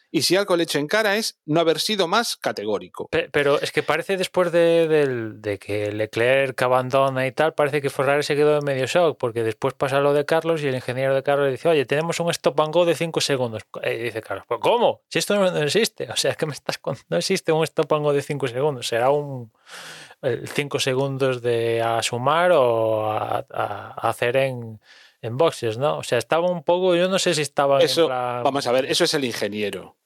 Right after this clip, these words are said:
Speaker 1: Eso, eso no es dirección de carrera, eso es el ingeniero que, como quien dice, se le lengua la traba o yo qué sé. Em,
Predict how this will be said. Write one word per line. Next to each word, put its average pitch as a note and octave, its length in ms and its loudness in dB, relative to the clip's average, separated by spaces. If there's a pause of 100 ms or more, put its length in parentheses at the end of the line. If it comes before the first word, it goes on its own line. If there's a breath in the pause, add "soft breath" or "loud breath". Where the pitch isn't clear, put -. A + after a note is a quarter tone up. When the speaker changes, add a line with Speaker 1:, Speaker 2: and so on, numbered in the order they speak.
Speaker 1:
Eso, C#3 200 0 (200)
eso D#3 240 0
no D3 120 2
es C3 120 -2
dirección C3 320 0
de A#2+ 100 0
carrera, A2 320 0
eso B2+ 140 2
es B2 80 2
el B2+ 80 -2
ingeniero D#3+ 480 0
que, C3 120 -4
como A2+ 200 -2
quien A#2 180 -10
dice, E3+ 220 -2
se C3+ 100 2
le A2+ 100 0
lengua A#2+ 220 0
la A2+ 140 -2
traba F3+ 300 0
o - 20 0
yo A#2 120 -4
qué G#2+ 80 -12
sé. F2+ 300 -4
Em, F#2+ 440 -2